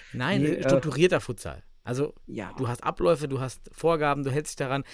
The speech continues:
Speaker 1: Ähm, und das andere ist eher dieser kreativ freie Futsal. Ich, ich wollte es jetzt
Speaker 2: Ja.
Speaker 1: schön
Speaker 2: Ja, ich
Speaker 1: catchy,
Speaker 2: glaub, diese
Speaker 1: ja, in ein
Speaker 2: ich glaub,
Speaker 1: Wort
Speaker 2: ich glaub,
Speaker 1: bringen.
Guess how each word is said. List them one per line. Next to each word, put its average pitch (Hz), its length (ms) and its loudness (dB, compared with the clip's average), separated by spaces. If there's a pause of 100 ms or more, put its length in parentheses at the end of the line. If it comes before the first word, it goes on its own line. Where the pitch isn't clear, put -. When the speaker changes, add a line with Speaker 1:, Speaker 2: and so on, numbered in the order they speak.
(220)
Speaker 1:
Ähm, 131 280 -2 (640)
und 131 300 2
das 123 140 -2
andere 160 200 0
ist 139 40 -6
eher - 80 -2
dieser 139 200 -2
kreativ 147 480 -4
freie 156 520 -2
Futsal. 98 600 -8
Ich, 113 180 -10
ich - 180 -12
wollte 151 180 -4
es - 60 -10
jetzt 113 240 -8
Speaker 2:
Ja. 110 60 -4
Speaker 1:
schön 139 320 0
Speaker 2:
Ja, 160 60 -6
ich - 760 -12
Speaker 1:
catchy, - 340 2
Speaker 2:
glaub, 151 120 2
diese 143 240 -2
Speaker 1:
ja, 131 140 -2
in - 140 -8
ein 151 300 -4
Speaker 2:
ich 127 60 -6
glaub, 131 120 0
Speaker 1:
Wort - 140 8
Speaker 2:
ich 165 60 -2
glaub, 190 220 2
Speaker 1:
bringen. 92 320 -8